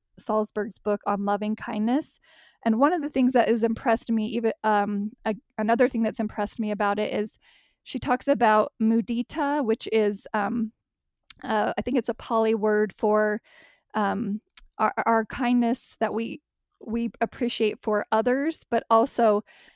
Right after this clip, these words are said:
how can we have sympathetic joy for others? Like, how can I be excited in your success? How can I be, um,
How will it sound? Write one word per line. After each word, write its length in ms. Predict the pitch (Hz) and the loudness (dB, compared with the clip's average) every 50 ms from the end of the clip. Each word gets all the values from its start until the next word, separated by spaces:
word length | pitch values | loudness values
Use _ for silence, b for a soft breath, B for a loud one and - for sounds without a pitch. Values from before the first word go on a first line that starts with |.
| b b | b b
how 260 | - - - 240 254 302 | -8 0 2 4 4 4
can 280 | - - 320 247 247 | 2 0 2 2 2
we 120 | 233 240 240 | 2 0 0
have 220 | 233 220 220 220 | 0 -2 -2 -2
sympathetic 680 | - - - 247 254 254 226 - 240 226 208 202 - _ | -4 -4 -4 -2 -2 -2 -2 0 0 0 0 -2 -6 _
joy 420 | - - 208 196 202 214 226 294 | -4 -2 0 2 2 2 0 0
for 180 | 311 - - 233 | -2 -4 -4 -2
others? 400 | - - - - - - 214 - - | -2 -2 -2 -4 -4 -6 -6 -4 -2
Like, 180 | 220 214 - | -2 -2 -2
how 180 | - - 233 240 | -4 -2 -2 -2
can 200 | - - 302 - | -2 -2 -4 -2
I 160 | - 220 233 233 | -2 0 0 0
be 180 | - 247 233 | 0 -2 -2
excited 640 | 214 - - - - 226 214 220 214 214 214 196 - b b b b b | -4 -4 -6 -4 -2 0 0 0 0 0 -2 -2 -6 b b b b b
in 200 | - 226 220 220 | 0 2 2 4
your 240 | 220 214 220 226 269 | 4 4 4 2 2
success? 720 | - - - 226 - - - - 208 208 - 208 - - - | 0 -2 -6 -6 -6 -6 -4 -4 -2 -2 -4 -8 -12 -12 -4
How 140 | - 254 226 | 0 0 0
can 200 | 233 - 294 226 | 0 0 -2 0
I 100 | 240 240 | 0 0
be, 320 | 233 240 240 226 226 254 - b b b b b b b b - - | 0 -2 -2 -4 -4 -4 -8 b b b b b b b b -8 -4
um, 380 | 214 208 - - - - - | -2 -2 -2 -2 -4 -6 -8